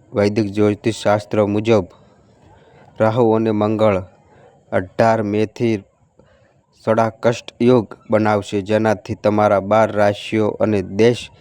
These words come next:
અને દુનિયા પર જોવા મળશે. આ દરમિયાન અઢાર મેના રોજ ગ્રહોનો રાજકુમાર બુધ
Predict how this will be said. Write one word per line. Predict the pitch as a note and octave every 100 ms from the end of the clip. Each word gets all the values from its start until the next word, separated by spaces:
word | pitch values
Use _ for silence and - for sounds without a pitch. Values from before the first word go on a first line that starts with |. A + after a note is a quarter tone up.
| _ _ -
અને | A2 G2+
દુનિયા | F#2 G#2+ G#2+ A2
પર | G2+ A#2 G#2
જોવા | F#2 G#2 G2+ G2
મળશે. | G#2 A2+ G#2+ G2 F2+ G2 _ _ _ _ _ _
આ | A2+ G#2+
દરમિયાન | G2 G#2+ G#2+ G#2+
અઢાર | G2 F#2 A2 G#2+
મેના | G#2+ A2 G#2+
રોજ | G#2+ A2 G2 - _ _ _ _ _ _ _ _
ગ્રહોનો | A2 A2+ A2 A2 G#2+ G#2
રાજકુમાર | G#2+ G#2+ - A2 G#2+ G2+
બુધ | F#2+ A2